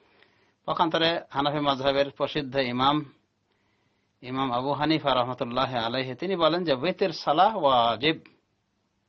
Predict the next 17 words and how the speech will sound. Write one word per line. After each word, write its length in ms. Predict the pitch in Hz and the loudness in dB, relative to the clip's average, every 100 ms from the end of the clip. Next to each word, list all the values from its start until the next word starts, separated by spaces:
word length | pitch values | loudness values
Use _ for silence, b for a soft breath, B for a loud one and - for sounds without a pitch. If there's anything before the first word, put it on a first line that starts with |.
| _ _ _ _ _ - | _ _ _ _ _ -8
তিনি 160 | 139 | -4
এটাকে 180 | 139 143 | -2 -2
সুন্নাহ 380 | - 170 165 165 | -2 0 2 4
গণ্য 260 | 143 127 113 | 2 0 0
করেননি। 360 | 110 101 - - _ _ _ _ _ _ _ _ _ _ _ _ _ _ _ - | -4 -6 -14 -20 _ _ _ _ _ _ _ _ _ _ _ _ _ _ _ -4
পক্ষান্তরে 400 | 147 165 156 160 | 0 2 2 4
আবু 200 | 143 143 | 4 4
ইউসুফ 300 | 160 160 160 | 0 0 -2
মোহাম্মদ, 400 | 143 135 123 110 80 - _ _ _ _ _ - | 0 0 -2 -6 -10 -20 _ _ _ _ _ -6
তারা 200 | 127 127 | -2 -2
দুইজন 360 | 123 131 139 160 160 - b _ _ | -2 -2 0 0 -2 -10 b _ _
ইমাম 220 | 135 135 | -8 -4
আবু 180 | 127 131 | -2 -2
হানিফার 300 | 131 135 143 - | -4 -4 -6 -4
প্রসিদ্ধ 360 | 139 - 165 156 | -4 -4 -4 -4
শাগরেদ 380 | - 131 117 110 | -2 -4 -4 -8
ছিলেন, 300 | 117 104 | -12 -16